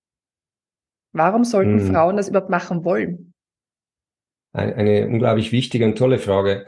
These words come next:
Speaker 2: Und das muss man vielschichtig, äh, beantworten. Erstens mal eine Muskulatur, die in Anführungszeichen stressfester ist, heißt aber auch, dass das darüberliegende Gewebe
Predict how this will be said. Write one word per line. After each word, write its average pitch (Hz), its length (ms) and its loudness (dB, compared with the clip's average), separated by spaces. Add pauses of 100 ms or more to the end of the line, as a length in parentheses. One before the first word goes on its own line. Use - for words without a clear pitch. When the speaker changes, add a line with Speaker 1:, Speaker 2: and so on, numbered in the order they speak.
(160)
Speaker 2:
Und - 100 -6
das 101 140 0
muss 117 180 0
man 113 220 2
vielschichtig, 123 720 -2
äh, 107 140 2
beantworten. 104 640 0
Erstens 139 420 -2
mal 127 380 2 (340)
eine 110 220 2
Muskulatur, 123 840 0
die 107 480 0 (180)
in 104 180 -8 (480)
Anführungszeichen 113 640 0
stressfester 131 840 -2
ist, - 380 -4 (200)
heißt 135 300 0
aber 117 280 2
auch, 139 280 -2
dass - 380 -4
das 120 180 -6
darüberliegende 117 680 0
Gewebe 113 640 0